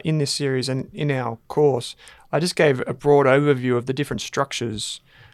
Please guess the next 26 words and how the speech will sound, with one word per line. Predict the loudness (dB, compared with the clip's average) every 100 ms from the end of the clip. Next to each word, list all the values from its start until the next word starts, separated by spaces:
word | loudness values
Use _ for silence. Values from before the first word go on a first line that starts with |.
| _
that | 0 2
are | 4 2
available | 0 0 2 2 2 -2
to | -6 -8
people. | -8 -8 -8 -8 -8 -12 -20 -20 -18 -4
Um, | 0 0 0 -2 -6 -10 _
you | -8
know, | -6 -6
if | -6
it's | -6 -2
sole | 2 2
traders, | 0 -2 -2 -2 -4
companies, | -8 -6 -4 -4 -4 -6
partnerships, | -4 -6 -4 -8 -10 -12
trust | -6 -4 -4 -6 -4
seem | -2
to | 0
be | -2
the | -2
most | -4 -6
common | -6 -6
from | -6 -8 -6
what | -6
I | -8
can | -8 -10
tell. | -8 -8 -8